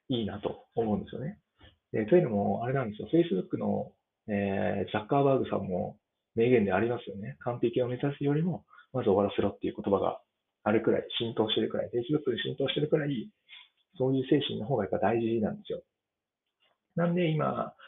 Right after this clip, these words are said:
説明した三つですね。まあ、一貫の精神、つまり、八十パーセントの主義で生きていこうよ。で、別に一貫の精神っていうのは、まあ、楽観主義で自分をもう少し思いやろう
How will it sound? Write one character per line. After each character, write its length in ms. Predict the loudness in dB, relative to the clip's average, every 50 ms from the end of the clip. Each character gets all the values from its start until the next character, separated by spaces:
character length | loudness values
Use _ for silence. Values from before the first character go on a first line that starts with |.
| -20 -20 _ _ _ -2
説 120 | 0 0
明 100 | 2 0
し 80 | 0 2
た 60 | 2
三 200 | 0 0 -2 -4 -4
つ 80 | -4
で 140 | -4 -4 -2
す 80 | -4 -4
ね。 80 | -2
ま 140 | 0 2 2
あ、 60 | 2
一 140 | 0 0 -2
貫 140 | -2 -4 -4
の 60 | -2 -2
精 100 | -2 -2
神、 220 | -2 -4 -8 -4
つ 60 | 0
ま 100 | 2 4
り、 280 | 6 6 4 4 0 -8 _ _ -20 -20 -20 -20 _ _
八 200 | -4 0 2 2
十 140 | 2 2 2
パ 100 | 0 0
ー 60 | 0
セ 80 | 0 0
ン 20 |
ト 80 | 0 0
の 60 | 0
主 140 | 2 0 0
義 60 | 0
で 220 | 0 -2 -4 -6 -8
生 60 | -10 -4
き 60 | -2
て 60 | -2
い 60 | 0 2
こ 120 | 2 2
う 40 | 2
よ。 180 | 0 -2 -6 -12 _ _ -12 -4
で、 100 | -2 0
別 180 | 0 0 0 0
に 120 | 0 -2 0
一 20 |
貫 140 | -2 -4 -4
の 40 | 0
精 120 | 0 -2
神 160 | -2 -2 -4 -2
っ 20 |
て 80 | 0 0
い 20 |
う 20 | 0
の 40 | 2
は、 60 | 0
ま 60 | 0
あ、 40 | 0
楽 160 | 0 -2 -2
観 120 | -4 -4 -2
主 100 | -2 -2
義 80 | 0
で 100 | 0 0
自 120 | 0 0 0
分 120 | 0 0 -2
を 60 | -2
も 120 | -4 -6
う 40 | -4 -2
少 60 | 2
し 140 | 2 2 2
思 160 | 2 0 0
い 40 | 2
や 80 | 2 2
ろ 100 | 0
う 60 | -2